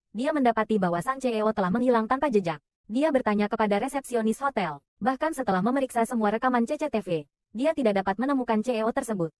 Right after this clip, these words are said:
Seolah-olah dia telah menghilang dari muka bumi. Yang lebih mengejutkan, setelah malam itu, dia tidak hanya hamil anak C E O, tetapi dia juga melahirkan kembar lima,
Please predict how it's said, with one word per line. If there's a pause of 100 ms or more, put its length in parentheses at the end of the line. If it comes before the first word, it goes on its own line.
(200)
Seolah-olah
dia
telah
menghilang
dari
muka
bumi. (240)
Yang
lebih
mengejutkan, (240)
setelah
malam
itu, (240)
dia
tidak
hanya
hamil
anak
C
E
O, (240)
tetapi
dia
juga
melahirkan
kembar
lima,